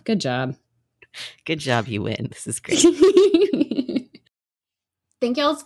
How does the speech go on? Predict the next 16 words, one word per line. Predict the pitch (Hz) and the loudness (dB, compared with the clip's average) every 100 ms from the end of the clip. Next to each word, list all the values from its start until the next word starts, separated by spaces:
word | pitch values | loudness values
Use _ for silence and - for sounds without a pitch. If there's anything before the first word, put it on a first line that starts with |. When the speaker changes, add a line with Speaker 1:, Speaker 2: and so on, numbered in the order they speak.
| _ | _
Speaker 1:
for | - 240 | -6 -4
listening | 240 247 240 240 | -4 -4 -4 -2
to | 254 226 | -2 0
us, | 220 220 | 0 -2
uh, | 196 196 190 185 - - | -2 0 -2 -4 -10 -10
ramble | 196 202 226 220 | -4 -2 0 2
on | 202 208 285 233 | 2 2 2 2
and | 190 180 180 _ _ _ - 185 | 0 -2 -4 _ _ _ -8 -4
joining | 185 180 185 185 | -2 -2 0 -2
us | 185 - | -4 -6
this | 180 - - 151 - - | -6 -6 -6 -16 -20 -14
time. | 185 165 170 180 196 214 | -8 -4 -2 -2 -4 -6
Thank | - 175 180 | -8 -8 -6
you | 170 | -8
so | - 160 | -6 -6
much | 151 156 - - | -8 -8 -8 -8